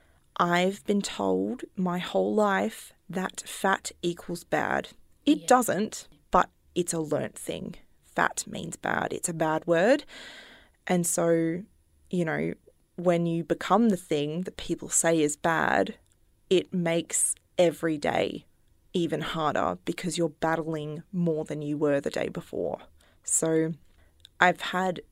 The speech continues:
Speaker 1: a lot of change in the past few years of my life. I've noticed the most struggle and the most challenges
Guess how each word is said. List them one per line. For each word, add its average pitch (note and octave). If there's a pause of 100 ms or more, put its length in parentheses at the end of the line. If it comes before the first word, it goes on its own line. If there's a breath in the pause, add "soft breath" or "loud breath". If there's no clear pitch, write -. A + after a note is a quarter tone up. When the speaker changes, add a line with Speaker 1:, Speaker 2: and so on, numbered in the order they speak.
(140)
Speaker 1:
a F#3
lot F3
of E3+
change E3 (180)
in E3+
the E3
past -
few F3
years D#3+
of E3+
my D2+
life. - (140)
I've F3
noticed D#3+
the F3
most D#3+
struggle D3+ (600 loud breath)
and E3+
the F3
most E3
challenges -